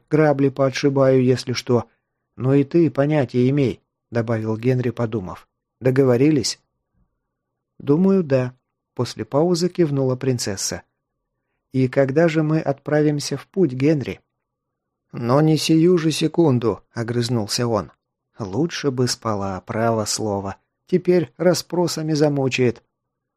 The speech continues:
"Лагерь надо свернуть, а кроме того, увидишь в общем".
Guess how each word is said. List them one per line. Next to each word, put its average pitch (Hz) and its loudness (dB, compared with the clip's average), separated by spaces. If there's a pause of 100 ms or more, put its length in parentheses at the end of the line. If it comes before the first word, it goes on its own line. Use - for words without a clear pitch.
(280)
"Лагерь 165 2
надо 156 2
свернуть, 143 0
а 110 0
кроме 135 2
того, 131 2 (340)
увидишь 160 0
в 113 -2
общем". - -4